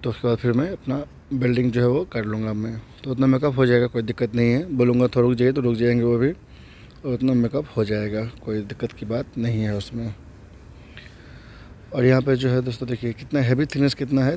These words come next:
थर्टी टू एम एम बोलते हैं इसका thickness है, थर्टी टू, हाँ, थर्टी टू एम एम रहते हैं। और देखिए दोस्तों अभी आपको दिखा रहा हो, अभी आपको दिख रहा होगा अंदर में Road कैसा road दिख रहा है। देखिए आप लोग थोड़ा सा मैं light, जब light भी जलाया हूँ तो मुझे लग रहा है कि दिख जाए शायद। तो दोस्तों क्या हुआ, आज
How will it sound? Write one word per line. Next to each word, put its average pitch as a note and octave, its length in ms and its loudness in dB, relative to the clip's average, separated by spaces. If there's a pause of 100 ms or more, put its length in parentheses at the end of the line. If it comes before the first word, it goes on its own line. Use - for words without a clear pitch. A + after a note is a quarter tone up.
थर्टी C3+ 280 -2
टू C#3+ 160 -2
एम C#3+ 80 2
एम C#3 140 4
बोलते C3 280 0
हैं C3 60 2
इसका C3+ 180 0
thickness A#2+ 420 0
है, A2 100 -2
थर्टी B2 260 -6
टू, D3+ 200 -2
हाँ, A#2+ 200 4
थर्टी C3 200 -2
टू C#3 120 0
एम C3 60 4
एम B2 100 4
रहते A2+ 280 -2
हैं। A2+ 180 -4 (380)
और C#3+ 140 -4
देखिए C#3 200 2
दोस्तों B2+ 260 0
अभी C#3 200 4
आपको C3+ 160 -2
दिखा B2+ 240 0
रहा C3 120 4
हो, C3 80 8
अभी C3+ 200 4
आपको C3+ 220 2
दिख B2 140 -2
रहा B2 140 4
होगा B2 120 6
अंदर A#2+ 240 2
में C#3+ 160 0 (640)
Road C3+ 140 0
कैसा B2+ 200 2
road B2 180 4
दिख A2+ 140 -2
रहा A2+ 140 2
है। A2+ 80 2
देखिए A2 280 -6
आप G#2+ 100 -10
लोग A2 180 -10
थोड़ा B2+ 200 -2
सा C3 80 0
मैं C3+ 180 2 (220)
light, C3+ 240 4
जब C3+ 140 2
light C#3+ 180 4
भी E3 80 -2
जलाया C#3+ 280 4
हूँ C#3 180 2 (840)
तो D3+ 60 -8
मुझे C3+ 140 -2
लग C3+ 140 2
रहा C3+ 100 2
है C#3 60 2
कि C3+ 100 -4
दिख C3+ 260 -2
जाए A#2+ 220 4
शायद। A#2+ 240 -2 (1160)
तो D#3 80 4
दोस्तों F3 280 -4
क्या F3+ 160 -2
हुआ, F3+ 200 4
आज E3+ 160 -2